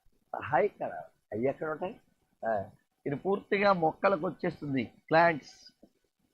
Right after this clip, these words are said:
మొక్కల్లో మనందరము కూడా ఒక చిన్న విషయాన్ని తీసుకోవాలి. మొక్కల లోపల పిండకోశం అనే ఒక నిర్మాణం ఉంటుంది. మనం గనక ఫీమేల్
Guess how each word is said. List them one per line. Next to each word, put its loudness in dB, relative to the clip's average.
మొక్కల్లో 4
మనందరము 2
కూడా 4
ఒక 6
చిన్న -4
విషయాన్ని 2
తీసుకోవాలి. 0
మొక్కల 4
లోపల 6
పిండకోశం 2
అనే 6
ఒక 4
నిర్మాణం 4
ఉంటుంది. -4
మనం 6
గనక 4
ఫీమేల్ 0